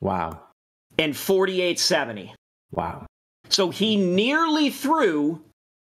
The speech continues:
Speaker 2: so he threw for five thousand yards five
Speaker 1: Wow.
Speaker 2: times, nearly got there seven times.
Speaker 1: Wow. So it's, it, it's a,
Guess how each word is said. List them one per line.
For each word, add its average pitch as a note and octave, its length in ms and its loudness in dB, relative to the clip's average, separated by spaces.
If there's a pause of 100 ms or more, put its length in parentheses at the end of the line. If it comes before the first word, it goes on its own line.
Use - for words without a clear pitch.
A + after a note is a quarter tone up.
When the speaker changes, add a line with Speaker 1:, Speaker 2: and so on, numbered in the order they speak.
(840)
Speaker 2:
so G3 200 2
he A3 180 0
threw C4+ 240 0
for C#4+ 120 -2
five A#3 280 0
thousand G3 380 0
yards E3 360 2
five D3+ 260 0
Speaker 1:
Wow. A#2 60 -4
Speaker 2:
times, C3 360 -2 (240)
nearly B3 560 2
got G#3 340 0
there F#3 500 2 (360)
seven D3+ 540 -2
times. F2 680 -4
Speaker 1:
Wow. F2+ 500 -2
So G3 220 2
it's, G#3+ 140 0
it, F3+ 220 -6 (500)
it's A3+ 220 0
a, G3+ 140 2